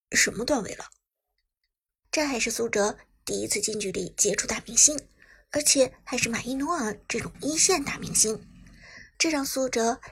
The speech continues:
霎时间慌了手脚，简直不知道该说些什么。马伊努尔倒是表情自然，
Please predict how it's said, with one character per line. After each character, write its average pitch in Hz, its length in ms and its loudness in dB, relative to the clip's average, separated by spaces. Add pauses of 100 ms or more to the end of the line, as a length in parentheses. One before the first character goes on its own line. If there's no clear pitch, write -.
(160)
霎 - 280 0
时 - 220 0
间 - 160 -4
慌 294 220 -6
了 339 100 -4
手 233 180 0
脚， - 240 -2 (440)
简 190 200 2
直 202 340 4 (180)
不 214 100 -2
知 - 140 0
道 175 100 -2
该 - 140 -8
说 302 240 4
些 294 100 2
什 - 180 0
么。 - 240 -6 (1600)
马 214 160 0
伊 311 200 -4
努 269 180 0
尔 202 360 -2 (420)
倒 208 220 0
是 - 100 2
表 - 220 -6
情 - 180 -2
自 98 160 -2
然， 135 260 -4